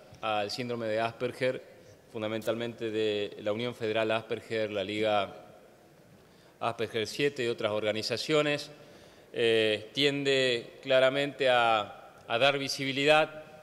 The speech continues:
como en tantas otras oportunidades hemos debatido disti-, distintas cuestiones en esta Cámara,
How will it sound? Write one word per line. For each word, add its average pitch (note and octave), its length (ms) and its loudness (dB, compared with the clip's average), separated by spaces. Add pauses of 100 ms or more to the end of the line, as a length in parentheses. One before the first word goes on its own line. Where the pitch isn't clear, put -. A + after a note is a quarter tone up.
(260)
como A2+ 260 -8
en A2+ 100 -8
tantas B2+ 400 -2
otras B2 220 -2
oportunidades A#2+ 640 0
hemos A#2+ 240 -6
debatido A#2 760 -2 (160)
disti-, A2+ 300 -12 (200)
distintas A#2 400 -8
cuestiones B2 440 -8
en A#2+ 60 -8
esta A#2 200 -6
Cámara, C3 560 0